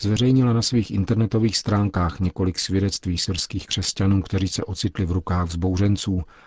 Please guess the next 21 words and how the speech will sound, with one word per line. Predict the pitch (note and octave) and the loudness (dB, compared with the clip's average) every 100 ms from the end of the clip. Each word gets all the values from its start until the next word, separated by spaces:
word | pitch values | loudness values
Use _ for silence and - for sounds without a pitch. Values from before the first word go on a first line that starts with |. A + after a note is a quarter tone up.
| - | -10
a | - F#2 | -6 -4
podařilo | G#2+ G2+ F#2+ F#2+ F#2 | 0 0 2 2 0
se | G2+ | 0
jim | F#2 F2+ | 0 0
později | F#2+ E2+ F2+ F#2+ | -2 -4 0 0
dostat | E2+ D#2+ - E2 | 0 -4 -6 -6
se | - | -2
na | F2 | 0
svobodu. | E2 F#2+ E2 D#2 D2+ - _ _ _ - | 0 -2 -2 -2 -4 -10 _ _ _ -10
Uprostřed | F#2+ A2 - - G#2 | -2 -2 0 -2 -2
totálního | - F2+ G2 G2+ G2 G2 | -2 0 4 4 4 0
chaosu | G2+ G2+ G#2 - | 0 0 -2 -2
dochází | G2 F#2 G2+ F#2 F2+ F#2+ | -4 -2 0 0 0 -2
i | F#2+ | -2
v | E2 | 0
Damašku | F#2+ G2 - - F#2 | 2 2 0 -4 -6
stále | - F#2+ F2+ F#2 | -2 -2 0 0
častěji | - F2+ - G2+ E2+ | -2 -4 -2 0 -2
k | - - | -2 -2
únosům | F#2+ F2 - E2 | 0 0 -2 -4
křesťanů | - F#2 - - G2 F#2+ | -2 -2 -2 0 2 2